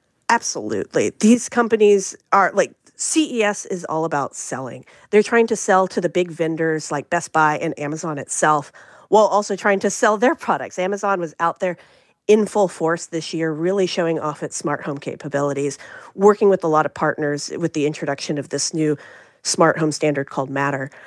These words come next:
And these guys really wanna sell everything to us in the hopes that they can continue to, to remain staffed as they go into a really, really difficult,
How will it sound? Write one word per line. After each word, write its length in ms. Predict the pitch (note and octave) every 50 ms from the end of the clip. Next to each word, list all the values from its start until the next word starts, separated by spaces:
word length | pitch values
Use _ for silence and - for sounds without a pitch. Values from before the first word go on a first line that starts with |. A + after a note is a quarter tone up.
| - - - - _ _ -
And 500 | G3 G#3 G#3 G3 G3 F#3 F3+ F3+ F3 - - _ _ _ _ _ _ _ _ -
these 220 | G3+ A#3+ A#3+ A3+
guys 240 | - C4+ C#4 C4+ A3
really 260 | G#3 A3 B3 B3 C4+
wanna 320 | B3+ B3 B3 B3 B3 B3 A#3+
sell 300 | - - - A#3 B3+ A#3
everything 520 | G#3 A#3 C#4+ D#4+ D#4+ C#4+ - G3 E3+ D#3
to 180 | - - G3 E3
us 160 | D#3+ - -
in 80 | G#3 G3
the 80 | F#3+
hopes 280 | F3+ G#3+ G#3+ G#3+ - -
that 260 | - A3 G#3 F#3 -
they 320 | - G3 F#3 F3 G3 G#3 A3
can 160 | - A3+ G3+
continue 400 | - G#3+ G3 - A#3 G#3+ G#3+ G#3
to, 180 | F#3+ F3 F3 - - - - - _ _
to 100 | - C4 A3 G3 F#3 F3 E3
remain 360 | E3 F3+ F3+ F3+ F3 F3+ E3+ D#3+
staffed 520 | - - - - E3+ F#3+ G#3+ A3 - -
as 140 | E3+ D#3 -
they 140 | F3 E3+ E3
go 140 | E3+ D#3 D#3+
into 220 | D#3+ D#3+ - D#3+
a 80 | D3 D3
really, 500 | D#3 F3+ A3+ B3 C#4 C#4 B3+ A3+ G3 F3
really 260 | E3 E3 D#3+ D3+ C#3+
difficult, 680 | C3+ - D3+ - - D#3+ C#3+ - - C#3+ C3+ - -